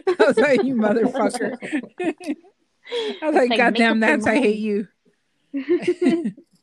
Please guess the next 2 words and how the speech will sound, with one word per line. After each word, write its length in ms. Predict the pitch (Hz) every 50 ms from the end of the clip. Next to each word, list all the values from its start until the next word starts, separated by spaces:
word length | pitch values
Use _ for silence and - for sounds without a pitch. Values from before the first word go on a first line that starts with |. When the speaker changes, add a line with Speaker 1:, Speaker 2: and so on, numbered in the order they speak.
| _ - - - - - - - _ _ _ - - - - _ _ _ _ _ _ _ _ _ _ _ _ _ _ _ _ _ _ _ _ - - - _ _ -
Speaker 1:
Oh, 280 | 196 180 151 135 143 139
man. 360 | 139 143 131 143 151 147 160